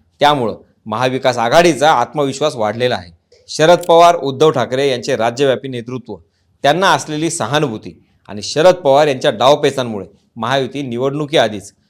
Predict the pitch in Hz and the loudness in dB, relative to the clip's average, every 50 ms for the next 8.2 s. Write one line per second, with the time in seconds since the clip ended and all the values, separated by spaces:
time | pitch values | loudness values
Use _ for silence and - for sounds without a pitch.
0 | _ _ - - 143 160 175 208 202 160 143 139 147 139 156 170 143 123 - 135 | _ _ -4 0 0 2 2 2 2 2 2 2 2 2 2 0 -2 -2 -8 -6
1 | 120 117 98 90 87 82 _ _ _ _ - 92 95 - - 127 120 - 135 131 | -6 -6 -6 -6 -10 -18 _ _ _ _ -14 -10 -6 0 0 0 0 0 -2 -4
2 | 123 - 131 117 139 151 135 110 117 107 156 160 143 156 - - - 151 131 123 | -4 -6 -8 -8 -8 -8 -8 -8 -2 0 0 2 2 0 -2 -2 -4 -4 -4 -4
3 | 113 - 139 151 139 - 143 - 175 165 143 123 113 104 98 92 - _ _ _ | -4 -4 -6 -6 -4 -4 -4 -2 0 2 2 2 2 0 -6 -14 -16 _ _ _
4 | _ _ _ - - 202 220 190 170 170 185 185 202 196 185 226 220 226 - 135 | _ _ _ 0 2 2 2 4 2 2 2 2 2 0 2 2 0 2 0 -4
5 | 123 - 156 131 107 95 87 - _ _ _ _ _ - - 113 120 127 131 151 | -4 -2 -4 -4 -4 -6 -10 -14 _ _ _ _ _ -10 -4 -2 -2 0 0 -2
6 | 135 120 143 160 147 120 110 104 123 156 185 175 - - 147 147 143 - 131 135 | -2 -2 -4 -6 -6 -10 -10 -8 -6 -4 -4 -2 0 0 0 0 0 -2 0 -2
7 | 147 147 - 139 131 131 170 185 175 156 139 139 139 131 120 147 139 - 131 131 | 0 0 0 -2 -2 -2 -4 0 0 0 0 0 -2 -4 -4 -4 -4 0 0 0
8 | 127 - - | 0 -2 -6